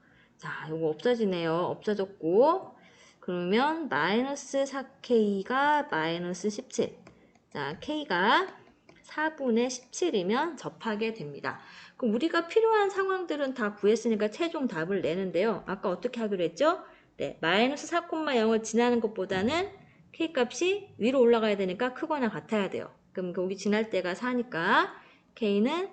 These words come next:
일단 사보다는 크거나 같아야 되고, 접할 때보다는 작아야 됩니다. 접하는 경우는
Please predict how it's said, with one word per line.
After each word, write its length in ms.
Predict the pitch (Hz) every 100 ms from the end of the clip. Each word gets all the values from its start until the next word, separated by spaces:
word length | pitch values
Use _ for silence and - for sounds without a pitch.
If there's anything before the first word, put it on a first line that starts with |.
| -
일단 380 | 175 156 165 160
사보다는 600 | 190 262 262 247 214 196
크거나 340 | 208 262 247 220
같아야 400 | 156 - 220 196
되고, 520 | 170 151 165 269 320 - - _
접할 500 | - 220 - 415 403
때보다는 720 | 349 - 185 185 175 269 277
작아야 480 | - 175 220 262 240
됩니다. 460 | 170 156 151 -
접하는 640 | - 220 - 403 392 392 370
경우는 640 | 240 185 185 220 359 427